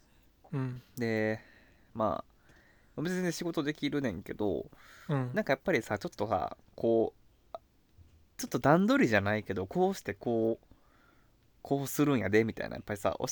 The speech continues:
Speaker 2: えていってあげたりとかしないといけないやんか、仕事のことでも。
Speaker 1: はいはいはいはいはい。
Speaker 2: で、まあ、出張行く時でも、まあ、社内の申請とかやっぱりいるから、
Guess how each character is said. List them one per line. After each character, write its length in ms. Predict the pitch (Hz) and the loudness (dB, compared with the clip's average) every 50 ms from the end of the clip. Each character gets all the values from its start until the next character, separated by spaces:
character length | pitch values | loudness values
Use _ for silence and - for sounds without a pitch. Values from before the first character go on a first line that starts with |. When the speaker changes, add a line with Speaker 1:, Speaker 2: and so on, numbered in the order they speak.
| - 160 | -2 -2
Speaker 2:
え 60 | 147 | -2
て 120 | 139 - 139 | -2 -4 -6
い 20 | |
っ 40 | - | -2
て 100 | - 143 | 2 4
あ 40 | 139 | 4
げ 80 | 135 | 4
た 80 | 120 - | 2 0
り 60 | - | -2
と 80 | - 87 | -4 -4
か 60 | 101 | -6
し 100 | - - | -4 -4
な 80 | 113 101 | -4 -4
い 60 | 92 | -4
と 120 | - 69 | -4 -6
い 80 | - 101 | -6 -4
け 120 | - 110 | -4 -4
な 100 | 101 80 | -4 -4
い 80 | 60 50 | -6 -8
や 80 | 50 | -12
ん 20 | - | -12
か、 160 | - - - - | -12 -12 -12 -10
仕 120 | - - | -8 -6
事 220 | 104 104 - 110 104 | -6 -4 -2 -2 -2
の 80 | 101 | -2
こ 120 | 98 117 110 | -2 0 2
と 60 | 165 | 2
で 80 | 156 147 139 | 2 2 2
も。 20 | |
Speaker 1:
は 140 | 143 143 139 | 2 2 2
い 0 | |
は 20 | |
い 60 | 135 | 2
は 100 | 120 139 139 | 2 0 -2
い 60 | 131 | -2
は 160 | 131 139 139 | -4 -4 -6
い 80 | 135 131 | -6 -6
は 180 | - - 135 127 | -6 -6 -6 -6
い。 80 | 123 - | -6 -4
Speaker 2:
で、 200 | 139 135 131 131 | -4 -4 -2 -2
ま 120 | 127 123 123 | 0 0 0
あ、 20 | |
出 220 | - - 175 170 - - | 0 -2 -4 -4 -6 -6
張 380 | - 170 170 170 165 165 165 160 | -2 0 0 2 2 2 0 0
行 100 | 170 - | -2 -4
く 80 | - | -8
時 260 | - - 180 - - | -8 -10 -8 -6 -4
で 80 | 120 110 | -2 0
も、 220 | 113 120 117 110 | 2 2 2 2
ま 80 | - - | 2 -2
あ、 20 | 110 | -4
社 140 | - - 156 | -4 -2 -2
内 180 | 143 123 110 | 0 2 2
の 80 | 95 95 | 0 0
申 300 | - - 113 110 110 107 | -2 -2 -4 -4 -4 -6
請 240 | - - 113 110 110 | -2 0 2 2 2
と 120 | - 107 | 0 -4
か 120 | - - - | -10 -10 -12
や 40 | 110 | -8
っ 40 | - | -4
ぱ 120 | - 107 | -2 -2
り 220 | - - - - - - _ _ - | -2 -2 -4 -8 -16 -20 _ _ -6
い 60 | 104 | -2
る 100 | 104 104 | -2 -2
か 160 | 98 - 98 | 0 0 2
ら、 280 | 98 101 98 92 - | 4 4 2 2 -2